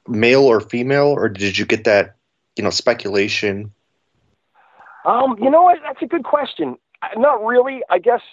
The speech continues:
Speaker 2: at the time, I, you know, at the time I wasn't thinking Sasquatch, you know, I wasn't, it wasn't, that, that thought wasn't on my mind. I was just kinda out in the woods, and, um, I was, uh, to be honest, I was a little confused.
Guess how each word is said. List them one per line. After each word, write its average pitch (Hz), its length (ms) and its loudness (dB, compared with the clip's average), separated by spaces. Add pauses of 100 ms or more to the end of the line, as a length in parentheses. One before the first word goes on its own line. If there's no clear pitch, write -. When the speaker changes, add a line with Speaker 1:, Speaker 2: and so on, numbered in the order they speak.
(280)
Speaker 2:
at 185 120 -2
the 170 80 -10
time, 285 640 2 (960)
I, 202 220 -2 (140)
you 196 80 -8
know, 190 100 2
at 185 100 -2
the 208 80 0
time 254 300 4
I 208 100 4
wasn't 202 380 -2
thinking 180 460 -8 (240)
Sasquatch, 226 580 0 (400)
you 175 100 -4
know, 208 340 -2 (600)
I 156 80 2
wasn't, 170 440 -2 (140)
it 170 100 2
wasn't, 175 360 -2
that, 170 180 2
that 180 180 4
thought 180 180 2
wasn't 175 240 2
on 165 120 0
my 147 120 2
mind. 151 340 0
I 135 60 4
was 135 120 -2
just 143 140 -18
kinda 156 180 -2
out 151 100 -2
in 151 60 -10
the 135 60 -4
woods, 151 360 2
and, 120 220 -10 (560)
um, 131 500 2 (300)
I 190 80 4
was, 269 140 0 (220)
uh, 226 80 4 (100)
to 185 80 -16
be 214 100 0
honest, 220 360 4
I 196 100 4
was 214 140 4
a 196 60 -4
little 214 180 2
confused. 175 580 -4